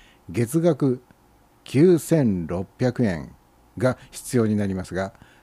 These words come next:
えー、番組は何回でも収録、収録公開が可能ですと。ゲストの出演費用は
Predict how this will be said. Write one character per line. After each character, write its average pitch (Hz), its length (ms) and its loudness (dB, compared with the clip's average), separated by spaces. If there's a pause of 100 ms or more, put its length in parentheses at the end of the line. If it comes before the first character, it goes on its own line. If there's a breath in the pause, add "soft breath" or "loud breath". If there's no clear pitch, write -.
(140)
え 80 260 -14
ー、 85 60 -12
番 139 240 2
組 147 240 0
は 127 260 0
何 170 300 0
回 160 260 -4
で 180 120 0
も 196 120 2
収 131 340 0
録、 131 300 0
収 - 400 0
録 127 300 -2
公 127 300 -2
開 110 260 -2
が 104 140 -2
可 - 240 -6
能 117 180 2
で 98 100 -4
す - 140 -10
と。 - 140 -20 (960 loud breath)
ゲ 156 160 2
ス - 140 -12
ト 160 140 2
の 117 120 2
出 117 440 -2
演 165 180 2
費 165 220 -2
用 120 260 4
は 85 260 -2